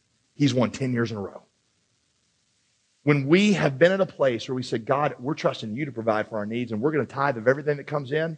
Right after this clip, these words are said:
regardless of whether we can afford it or not," God has this way of multiplying and giving it back to us.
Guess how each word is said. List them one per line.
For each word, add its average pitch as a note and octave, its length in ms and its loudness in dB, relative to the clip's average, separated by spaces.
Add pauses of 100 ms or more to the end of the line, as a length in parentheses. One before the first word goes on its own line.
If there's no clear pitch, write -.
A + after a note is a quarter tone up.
regardless D3 360 2
of D#3 40 0
whether D#3 140 4
we D3 60 -10
can D3+ 120 -2
afford D#3+ 280 -4
it D3 80 -4
or C#3+ 60 0
not," D3+ 240 -2 (200)
God D3 180 4
has C3+ 220 -6
this B2+ 180 -10
way B2+ 140 0
of G#2+ 60 -2
multiplying B2+ 600 -6
and G2+ 100 -12
giving A#2+ 220 -4
it A2 120 -14
back A2+ 240 -8
to F#2+ 100 -18
us. - 380 -20